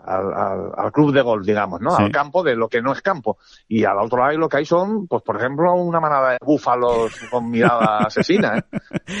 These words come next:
Speaker 2: Sí, sí, que están dici-, que te están mirando el swing diciendo, "No, no, por ahí no, por ahí no lleve usted el palo, que, que la vamos a liar". El, el
Speaker 1: Sí,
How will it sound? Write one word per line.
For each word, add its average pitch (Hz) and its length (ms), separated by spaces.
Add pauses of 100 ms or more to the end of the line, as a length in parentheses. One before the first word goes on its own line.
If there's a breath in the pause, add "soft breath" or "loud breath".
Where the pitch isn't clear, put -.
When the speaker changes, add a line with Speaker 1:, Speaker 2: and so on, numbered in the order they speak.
(160)
Speaker 2:
Sí, 151 140
sí, 151 140
que 127 60
están 127 380
dici-, 131 360
que 120 100
te 123 60
están 143 180
mirando 160 300
el 143 80
swing 170 220
diciendo, 135 360
"No, 147 160
no, 135 160
por 123 160
ahí 156 160
no, 135 280
por 135 180
ahí 165 140
no 180 180
lleve 156 180
usted - 180
el 117 100
palo, 101 260
que, 117 240
que 127 80
la 120 100
vamos 139 180
a 139 40
liar". 107 280 (380 loud breath)
El, 113 380
el 107 80
Speaker 1:
Sí, 156 80